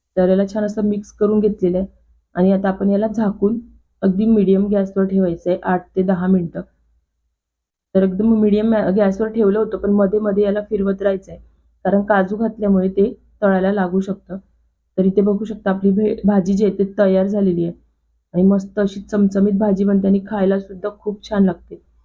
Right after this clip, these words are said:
तर एकदा या पद्धतीने नक्की करून बघा आणि जर थोडी जरी आवडली असेल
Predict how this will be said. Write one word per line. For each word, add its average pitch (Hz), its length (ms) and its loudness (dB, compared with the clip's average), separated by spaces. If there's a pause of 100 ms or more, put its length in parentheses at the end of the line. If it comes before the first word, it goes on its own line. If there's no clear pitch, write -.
(200)
तर 202 60 0 (100)
एकदा 202 280 0
या 214 180 0
पद्धतीने 208 560 -2
नक्की 202 360 -2
करून 196 300 2
बघा 175 240 -4 (480)
आणि 185 160 4
जर 208 140 0 (120)
थोडी 220 320 2
जरी 233 220 2
आवडली 214 340 0
असेल 202 420 0